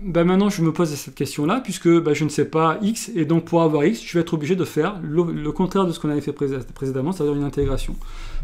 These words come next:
Bon, je rappelle rapidement ici, hein, v de t moins v de zéro, c'est, euh, c'est exactement le même,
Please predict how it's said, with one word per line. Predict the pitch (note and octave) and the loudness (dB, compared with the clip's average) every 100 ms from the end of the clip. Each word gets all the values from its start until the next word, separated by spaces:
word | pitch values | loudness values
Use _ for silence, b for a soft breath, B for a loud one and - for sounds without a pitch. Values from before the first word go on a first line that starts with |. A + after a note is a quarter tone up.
| - | -4
Bon, | B2+ | -4
je | B2 C3 | -4 -2
rappelle | A#2+ C3+ B2+ A#2+ | -4 -4 -6 -6
rapidement | B2 C3+ C3 | -10 -6 -4
ici, | B2+ A#2+ - D3 | -4 -6 -4 -4
hein, | C3+ | -2
v | C3+ | -4
de | C3 | -4
t | - | -4
moins | C3 C3 | -4 -2
v | B2+ | -4
de | B2+ | -4
zéro, | A#2 A#2 A#2+ C3 | -6 -6 -6 -8
c'est, | C3+ B2+ B2+ | -8 -10 -10
euh, | B2+ A#2 | -10 -12
c'est | C#3+ | -10
exactement | B2+ - B2+ C3 | -10 -6 -4 -4
le | B2 | -4
même, | B2 B2 B2+ | -4 -6 -8